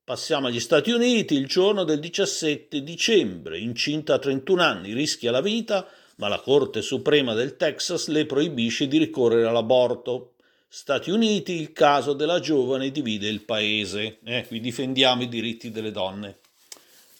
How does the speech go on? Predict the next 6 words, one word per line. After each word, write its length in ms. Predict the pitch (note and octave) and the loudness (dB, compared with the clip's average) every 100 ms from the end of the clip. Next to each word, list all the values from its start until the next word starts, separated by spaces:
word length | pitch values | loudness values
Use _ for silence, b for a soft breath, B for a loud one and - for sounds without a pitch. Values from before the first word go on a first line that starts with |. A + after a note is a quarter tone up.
| - | 2
Passiamo 600 | A3+ - A3 G3+ F#3+ G3+ | 4 4 4 4 4 2
poi 440 | G#3+ G#3 F3+ F3 | 4 6 6 6
a 140 | E3+ F3 | 4 2
argomenti 600 | D#3+ F3 F3 E3+ F3 D3+ | 0 -4 -4 -4 -6 -8
più 140 | E3+ | -6
divertenti, 1200 | E3 A#3 A#3+ - A3+ A3 F#3 D#3+ B2 E3+ E3+ | -2 0 0 0 6 6 6 0 -6 -8 -8